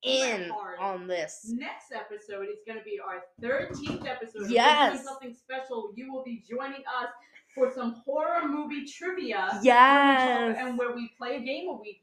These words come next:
Speaker 1: try to guess certain things. We talk about our own favorite horror movies
Speaker 2: Yep.
Speaker 1: and what the horror genre means to us, which is kinda like what we did today, 'cause again,
Speaker 2: Yeah.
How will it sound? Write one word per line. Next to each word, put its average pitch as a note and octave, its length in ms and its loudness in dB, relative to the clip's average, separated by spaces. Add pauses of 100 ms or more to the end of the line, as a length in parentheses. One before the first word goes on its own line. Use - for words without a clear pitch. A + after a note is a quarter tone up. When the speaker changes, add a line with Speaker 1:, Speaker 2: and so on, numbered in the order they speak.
Speaker 1:
try A3 280 -4
to G#3+ 80 -6
guess A3 260 -8
certain G#3+ 260 -12
things. C4 320 -6 (320)
We A#3 180 -2
talk A#3 300 0
about A3 300 2
our G4+ 260 0
own A3 440 -4
favorite G#3 360 -4
horror A3+ 240 2
movies C4 440 -2
Speaker 2:
Yep. A#3 160 8
Speaker 1:
and C4+ 80 6
what G#3+ 200 0
the A3 60 -6
horror G#3+ 360 -2
genre G3+ 300 0
means G3 280 -8
to - 60 -8 (120)
us, B3 160 2 (280)
which F#4 180 -2
is F#4+ 100 -2
kinda A4+ 200 0 (160)
like D4+ 100 -2
what B3 100 4
we A#3 100 0
did A3+ 160 -2
today, - 400 -6
'cause A#3 120 -14
again, C4 100 4
Speaker 2:
Yeah. B3 440 10